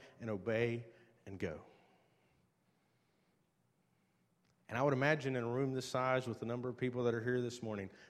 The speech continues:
there are plenty of you here who have been running away from God, going in the opposite direction, trying to get away from Him as fast as you can.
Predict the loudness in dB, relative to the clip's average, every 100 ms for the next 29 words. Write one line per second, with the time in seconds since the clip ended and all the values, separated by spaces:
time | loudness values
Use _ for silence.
0 | -4 0 0 -2 -2 0 0 -2 -6 -4
1 | -4 -4 -10 -20 -20 _ -4 -2 0 -2
2 | 0 4 4 4 -2 -6 -12 -20 -20 _
3 | _ _ -4 0 2 0 -6 -8 -8 -10
4 | -16 -20 -20 _ _ _ _ _ _ _
5 | _ -8 0 4 4 4 4 0 -4 -8
6 | -16 -20 _ _ _ _ -6 0 2 2
7 | 0 -4 -10 -8 -8 -8 -12 -20 -20 _
8 | _ _ _ _ _ _ -20 -10 0 2
9 | 4 4 4 6 8 6 6 0 -4 -2
10 | 0 2 2 0 -4 -10 -20 -20 -8 -6
11 | -2 4 4 4 -2 -6 -6 -8 -10